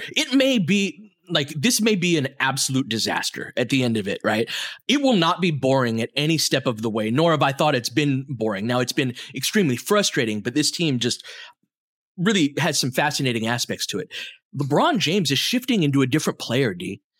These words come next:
He is becoming, is, doesn't it make sense that the last chapter of his career would be as this dominant perimeter big, right? Whether it's at the four or at the five position,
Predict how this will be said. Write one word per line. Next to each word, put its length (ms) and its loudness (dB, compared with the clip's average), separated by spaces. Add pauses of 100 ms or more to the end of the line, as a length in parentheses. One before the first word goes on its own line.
(400)
He 280 2
is 420 4 (300)
becoming, 760 0 (160)
is, 260 2
doesn't 240 2
it 80 -2
make 160 0
sense 460 -2 (260)
that 100 2
the 100 2
last 320 2
chapter 360 0
of 80 -2
his 160 2
career 360 0
would 200 0
be 180 2
as 140 -4
this 260 -2 (500)
dominant 640 2 (100)
perimeter 680 2
big, 720 0 (140)
right? 320 2
Whether 280 2
it's 220 0 (260)
at 180 -2
the 60 0
four 460 2
or 60 4
at 140 -2
the 60 -4
five 360 0
position, 520 -2